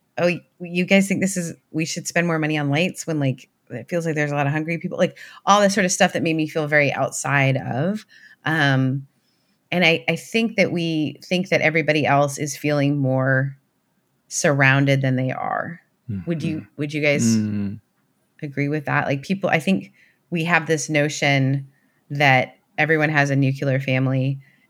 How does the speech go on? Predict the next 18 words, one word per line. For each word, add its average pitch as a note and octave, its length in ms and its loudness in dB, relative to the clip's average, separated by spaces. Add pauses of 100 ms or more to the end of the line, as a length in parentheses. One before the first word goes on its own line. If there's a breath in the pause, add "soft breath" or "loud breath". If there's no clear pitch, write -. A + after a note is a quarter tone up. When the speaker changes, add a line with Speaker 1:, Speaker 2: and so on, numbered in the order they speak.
Speaker 1:
Everyone D3 380 2
has, C3+ 560 2
like, D3 220 -4 (420 soft breath)
Christmas, G3+ 560 0 (600)
you E3 140 -2
know, D3 100 2
commercials D3 680 2
and C3+ 240 2 (220 loud breath)
Hallmark E3+ 420 2
movies D3 280 0
and D#3 80 2
all D#3 100 2
these D3+ 160 -2
things D3 240 0
make C#3+ 140 0
us D3+ 140 -2
feel D#3+ 200 0
like C3+ 280 0